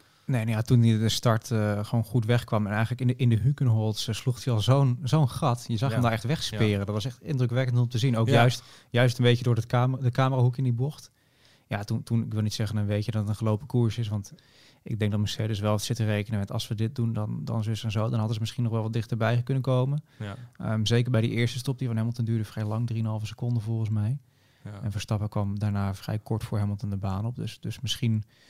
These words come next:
Speaker 1: met een iets snellere stop was dat nog wel wat spannender geworden. Maar het voelde eigenlijk wel alsof Verstappen de hele race lang, eh, marge had, als het echt nodig was
Speaker 2: Ja.
Speaker 1: geweest. Ja.
Speaker 2: En over de start gesproken, Hamilton begon ook natuurlijk wel een beetje met een achterstand na die vrijdag, waarbij hij, eh,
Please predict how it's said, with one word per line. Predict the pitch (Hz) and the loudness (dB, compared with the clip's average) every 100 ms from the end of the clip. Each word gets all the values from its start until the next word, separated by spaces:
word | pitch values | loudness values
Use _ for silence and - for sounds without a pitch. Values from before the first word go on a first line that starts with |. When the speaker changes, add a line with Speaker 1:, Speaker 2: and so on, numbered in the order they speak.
| - _ _ | -20 _ _
Speaker 1:
met | - 110 | -2 0
een | - | 0
iets | 120 | -2
snellere | - 113 113 | 0 2 0
stop | - 123 | 0 -2
was | 117 | 0
dat | 110 113 | -2 -2
nog | |
wel | 110 | -2
wat | 107 | -2
spannender | - 120 110 117 | -4 0 2 0
geworden. | 107 104 101 95 | -2 -4 -4 -4
Maar | 95 95 98 _ _ _ | -4 -6 -8 _ _ _
het | - 117 | -8 -8
voelde | - 123 117 | 0 2 4
eigenlijk | 117 110 113 | 2 0 0
wel | 110 | 2
alsof | 113 107 98 | 2 0 -4
Verstappen | - 113 117 | -6 -8 -6
de | 110 | -2
hele | 107 110 110 | -2 0 -2
race | 110 107 107 | -2 -2 -4
lang, | 107 104 | -4 -2
eh, | 101 98 - _ _ _ _ | -4 -6 -10 _ _ _ _
marge | 113 104 104 104 | -4 -2 -2 -2
had, | 92 98 95 - | -4 -4 -8 -8
als | 104 101 | -6 -4
het | - | -4
echt | 104 113 | -4 -2
nodig | 101 98 95 | 0 -2 -6
was | 104 | -10
Speaker 2:
Ja. | - | -6
Speaker 1:
geweest. | 117 - - _ | -6 -6 -10 _
Ja. | - | -6
Speaker 2:
En | - 107 | -4 -6
over | 101 | -8
de | 98 | -4
start | 113 107 | -4 -4
gesproken, | - - 107 110 | -8 -8 -6 -4
Hamilton | 104 117 113 | -4 -4 -4
begon | 107 107 - 131 | -6 -8 -6 -4
ook | 117 101 | -4 -4
natuurlijk | 98 107 104 | -8 -6 -6
wel | 104 | -6
een | |
beetje | 104 101 110 | -6 -6 -6
met | 101 | -6
een | 101 | -6
achterstand | 120 123 123 127 123 | -8 -6 -6 -6 -4
na | 120 | -4
die | 110 | -4
vrijdag, | 101 113 117 123 120 | -6 -4 -2 -4 -4
waarbij | 113 107 110 110 | -6 -4 -4 -4
hij, | 110 107 | -4 -4
eh, | 107 | -6